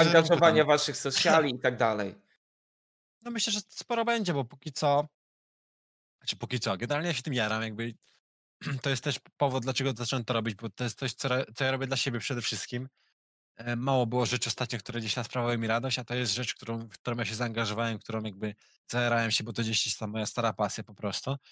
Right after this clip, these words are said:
Speaker 2: więc, e, chciałbym jak najwięcej siebie w to włożyć,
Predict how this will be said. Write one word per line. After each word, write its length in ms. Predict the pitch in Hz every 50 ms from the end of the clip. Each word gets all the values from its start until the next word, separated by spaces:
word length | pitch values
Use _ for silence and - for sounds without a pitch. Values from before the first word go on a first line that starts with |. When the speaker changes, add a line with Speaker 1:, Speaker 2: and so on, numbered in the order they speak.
| - - _ _
Speaker 2:
więc, 380 | - 113 131 135 131 120 - -
e, 340 | 135 131 131 127 127 127 127 120
chciałbym 280 | - - 139 135 135
jak 160 | 139 127 -
najwięcej 360 | - 139 123 139 131 - 139 131
siebie 260 | - 147 123 113 120
w 60 | -
to 120 | - 113
włożyć, 460 | 104 107 104 95 113 147 170 - -